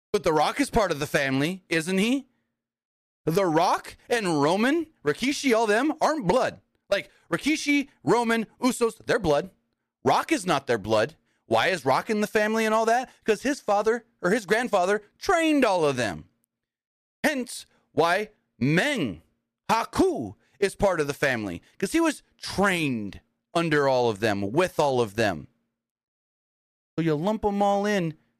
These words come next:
as part of the same goddamn tribe, you goddamn moron. Like, don't come at me trying to make me look wrong, trying to make me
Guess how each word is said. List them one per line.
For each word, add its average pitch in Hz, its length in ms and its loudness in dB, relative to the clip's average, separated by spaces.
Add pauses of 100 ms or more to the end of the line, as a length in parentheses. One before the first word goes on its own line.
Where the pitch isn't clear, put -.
as 139 80 -6
part 175 260 0
of 160 80 -2
the 156 80 -2
same 160 300 -2
goddamn 139 500 -2
tribe, 131 400 0
you 92 80 -6
goddamn 95 500 -2
moron. 104 600 0 (1160)
Like, 123 260 -4 (140)
don't 247 200 -4
come 226 220 0
at 190 100 -2
me 160 340 -4 (200)
trying 170 160 0
to 147 60 0
make 147 180 0
me 156 160 0
look 123 180 0
wrong, 87 380 -2 (140)
trying 160 140 0
to 139 60 0
make 139 180 0
me 139 260 -2